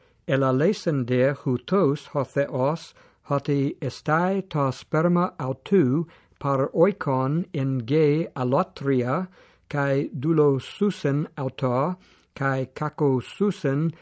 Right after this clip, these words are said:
αἱταί τετρακόσια. Καὶ τὸ ἔθνος, ὃ ἐὰν δουλειωσσῶσιν,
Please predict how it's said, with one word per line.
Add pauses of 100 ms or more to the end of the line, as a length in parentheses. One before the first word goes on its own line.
(140)
αἱταί (280)
τετρακόσια. (1700)
Καὶ
τὸ
ἔθνος, (140)
ὃ
ἐὰν (180)
δουλειωσσῶσιν,